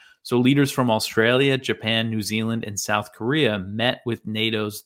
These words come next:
thirty-one members in Vilnius. So they were there, and China was on the agenda. So I went over yesterday, the communique really targeted China, and Stoltenberg,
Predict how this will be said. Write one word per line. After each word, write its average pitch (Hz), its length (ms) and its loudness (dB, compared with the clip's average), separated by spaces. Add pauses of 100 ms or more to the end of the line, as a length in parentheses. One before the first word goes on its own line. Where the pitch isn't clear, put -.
thirty-one 123 640 0
members 104 520 -6 (520)
in 127 200 0
Vilnius. 117 500 0
So - 320 -8
they 110 160 2
were 160 120 2
there, 117 440 0 (180)
and 107 200 -8
China 120 340 0
was 123 140 -2
on 117 180 -2
the 120 100 -2
agenda. 101 500 -6 (300)
So - 120 -6
I 107 40 -2
went 107 120 -2
over 104 160 -2
yesterday, 113 540 0
the 101 120 -4
communique 110 840 -2
really 113 360 0
targeted 110 480 -2
China, 101 500 -6 (420)
and 101 200 -6
Stoltenberg, 104 760 0